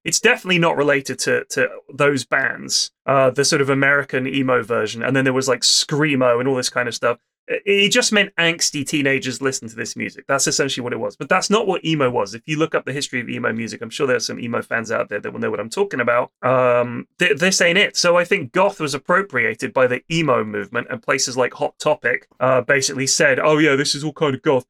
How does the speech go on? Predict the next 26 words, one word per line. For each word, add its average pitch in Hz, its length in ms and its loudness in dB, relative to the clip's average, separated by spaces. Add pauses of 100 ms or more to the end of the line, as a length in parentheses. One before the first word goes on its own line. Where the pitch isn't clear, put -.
But 202 240 0
that, 233 200 2
that 240 180 2
was 214 140 0
never 214 200 2
goth. - 300 -8
Goths 226 260 2
were 190 100 4
meant 190 300 0
to 160 100 -8
be 165 120 0
almost 165 300 0
shocking - 640 0 (160)
to, 147 200 2
to 160 120 0
normies, 139 600 0
and 165 120 2
it 165 60 -2
was 160 120 -2
a 180 80 -2
sort 196 160 2
of 156 160 -6 (220)
re-, 156 320 -2
reaction 165 580 0
to 139 100 -8
punk. 143 520 -2